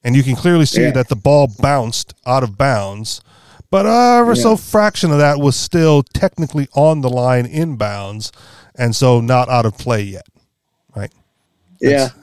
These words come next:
Speaker 1: and
Speaker 2: yeah,
Speaker 1: so,
Speaker 2: yeah.
Speaker 1: you know, I
Speaker 2: And I know they're, they're doing that with, uh, all the check of, um,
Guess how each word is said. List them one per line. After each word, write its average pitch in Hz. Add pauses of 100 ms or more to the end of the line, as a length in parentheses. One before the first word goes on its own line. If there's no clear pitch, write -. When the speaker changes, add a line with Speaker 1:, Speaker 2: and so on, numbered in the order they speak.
(160)
Speaker 1:
and 113
Speaker 2:
yeah, 110
Speaker 1:
so, 131 (100)
Speaker 2:
yeah. 101 (640)
Speaker 1:
you 127
know, 98 (180)
I 139
Speaker 2:
And 156
I 156
know 165
they're, 143
they're 139
doing 165
that 127
with, 113
uh, 107 (640)
all 117
the 110 (280)
check -
of, 107
um, 95